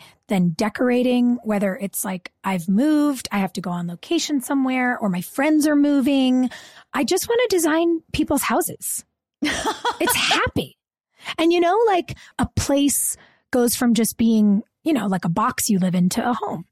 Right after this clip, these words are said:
Speaker 2: Only Wayfair has everything you need to bring that
Speaker 1: Mm.
Speaker 2: vision to life. I can attest to this personally. I am on this site all the time, finding amazing things for my home.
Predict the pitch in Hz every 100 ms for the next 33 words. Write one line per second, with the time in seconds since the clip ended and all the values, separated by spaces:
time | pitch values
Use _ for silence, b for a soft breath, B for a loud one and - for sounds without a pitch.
0 | - 202 214 202 185 185 208 196 180 165
1 | - - 175 170 165 165 - 165 143 139
2 | - 165 147 135 - 156 147 143 208 190
3 | 147 143 143 160 135 143 175 190 - 156
4 | - 165 147 151 156 147 - 147 - 156
5 | 147 170 170 180 190 B B B _ 156
6 | 165 - _ _ _ 170 160 160 160 151
7 | - 147 - 143 143 143 147 139 131 127
8 | _ 143 143 139 131 - 143 139 139 135
9 | 135 131 135 131 135 135 127